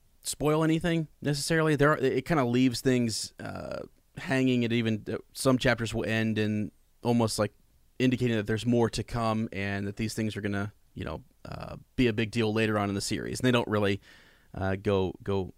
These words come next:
uh, clear to the end. So, and when we say non-spoiler, there may be things, I may mention some stuff at the very end of this first book or even things that lead into the second book. So we will be looking a, a little bit ahead. It's not like it's gonna be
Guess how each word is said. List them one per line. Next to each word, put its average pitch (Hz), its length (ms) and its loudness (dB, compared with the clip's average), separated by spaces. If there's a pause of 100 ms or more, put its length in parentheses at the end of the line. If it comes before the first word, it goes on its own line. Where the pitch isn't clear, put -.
(100)
uh, 76 220 -12 (200)
clear 117 200 0
to 110 100 -4
the 98 160 -2
end. 85 200 -6
So, 139 220 2 (220)
and 208 140 4
when 254 80 6
we 277 100 8
say 285 200 2
non-spoiler, 143 840 4 (920)
there 185 200 2
may 175 200 6
be 165 140 2
things, 135 320 2
I 185 100 0
may 127 180 6
mention 117 360 0
some 117 180 -4
stuff 110 340 -2
at 110 120 -2
the 110 100 -2
very 110 280 0
end 113 200 2
of 104 80 -2
this 107 160 -2
first 113 340 -4
book 113 280 2
or 104 300 0 (440)
even 123 220 4
things 123 240 4
that - 140 -4
lead 117 160 2
into 110 180 0
the 104 80 0
second 110 380 -2
book. 101 240 -4
So 131 120 2
we 180 120 4
will 165 200 6
be 127 120 4
looking 110 400 0 (560)
a, 120 140 2
a 123 80 2
little 170 240 10
bit 117 120 2
ahead. 101 320 -2
It's 110 160 -6
not 135 120 0
like 120 120 -4
it's - 120 -8
gonna 120 180 0
be 110 180 0